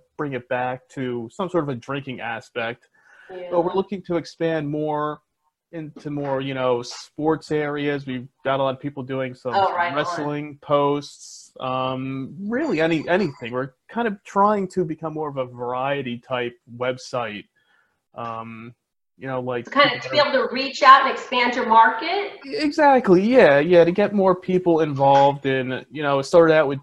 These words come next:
Speaker 1: with just me, and we have a couple more people on board that do some weekly blog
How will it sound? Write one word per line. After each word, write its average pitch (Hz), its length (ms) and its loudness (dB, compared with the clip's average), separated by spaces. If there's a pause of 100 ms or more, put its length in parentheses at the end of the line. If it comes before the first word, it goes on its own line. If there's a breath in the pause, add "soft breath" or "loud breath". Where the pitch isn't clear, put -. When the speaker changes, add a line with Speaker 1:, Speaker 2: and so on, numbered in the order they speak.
(120)
Speaker 1:
with 139 160 -8
just 151 280 -4
me, 139 460 -4
and 131 160 -8
we 139 80 -6
have 143 240 -2
a 131 60 -2
couple 151 320 -6
more 143 100 -4
people 139 360 -4
on 127 180 -4
board 127 320 -4
that 123 240 -8
do 127 160 -12
some 123 240 -18
weekly 127 380 -14
blog 120 400 -8